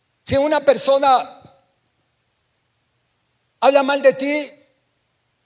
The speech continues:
no lo vas a tener person-, no lo vas a tomar personal. Vas a decir, "Esa persona habla mal de todo mundo". O sea, te tocó a ti, ¿no?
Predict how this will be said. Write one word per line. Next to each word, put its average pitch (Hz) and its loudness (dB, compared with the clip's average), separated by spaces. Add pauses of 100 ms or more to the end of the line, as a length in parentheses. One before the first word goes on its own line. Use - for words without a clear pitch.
(120)
no 311 0
lo 330 -2
vas 311 4
a 285 -4
tener 247 -8
person-, - -8
no 269 -4
lo 285 -6
vas 285 -2
a 254 -12
tomar 202 -10
personal. 127 -18 (720)
Vas 226 -4
a 233 -6
decir, 202 -4
"Esa 254 -6
persona 185 -12 (380)
habla 196 -14
mal 175 -20 (1300)
de 160 -18
todo 214 -4
mundo". 214 -14 (1160)
O 185 -10
sea, 202 -2
te 190 -4
tocó 233 0
a 262 -2
ti, 294 -6
¿no? 220 -16